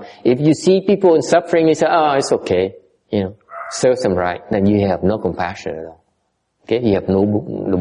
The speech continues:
you have no body mind. Cái tâm thứ nhì á, là cái thâm tâm. The second mind is the profound mind. Cái thâm tâm.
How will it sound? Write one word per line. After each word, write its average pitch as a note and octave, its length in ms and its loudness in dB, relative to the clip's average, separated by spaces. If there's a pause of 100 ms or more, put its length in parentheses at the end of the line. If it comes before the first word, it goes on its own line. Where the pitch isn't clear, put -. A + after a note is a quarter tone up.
(260)
you F2+ 140 2
have G2 140 -4
no G2 160 0
body F#2+ 300 2
mind. E2+ 240 -8 (460)
Cái C#3+ 100 -2
tâm F3 180 6
thứ F#3 100 2
nhì C3 420 6
á, A#2 60 -2 (1300)
là G2+ 180 0 (140)
cái F3+ 160 2
thâm F#3+ 420 6
tâm. D#3+ 220 6 (360)
The C3+ 60 0
second G#3+ 320 6
mind G#3+ 480 6
is D3+ 320 4
the B2+ 40 0
profound F#3 680 6
mind. F#3+ 380 2 (1600)
Cái F3+ 120 0
thâm F3 240 2
tâm. D#3 220 0